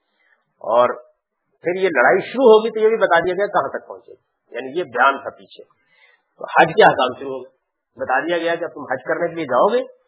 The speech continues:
تو حج میں یہ یہ بدعتیں داخل کر دی ہیں قریش نے، ان کی اصلاح کر کے حج کرنا۔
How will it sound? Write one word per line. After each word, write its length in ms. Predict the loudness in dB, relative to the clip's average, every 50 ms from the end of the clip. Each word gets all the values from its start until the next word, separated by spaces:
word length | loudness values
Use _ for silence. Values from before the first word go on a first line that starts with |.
| _ _ _ _ _ _ _ _ -10
تو 100 | -6 0
حج 220 | 4 4 4 4 2 0
میں 120 | -2 -2 -2
یہ 240 | 0 0 0 2 4
یہ 100 | 4 4 4
بدعتیں 360 | 2 2 2 2 2 2 0
داخل 280 | 2 0 0 0 -2 -4
کر 160 | -4 -4 -4
دی 120 | -4 -4 -4
ہیں 60 | -4 -2
قریش 320 | 0 2 2 2 2 0
نے، 100 | -4 -6 -6 -6
ان 100 | -10 -12
کی 140 | -12 -14
اصلاح 260 | -16 -6 0 0 0 0 0
کر 120 | -6 -14
کے 120 | -14 -14 -16
حج 180 | -16 -18 _
کرنا۔ 300 | _ -20 -20 _ _ _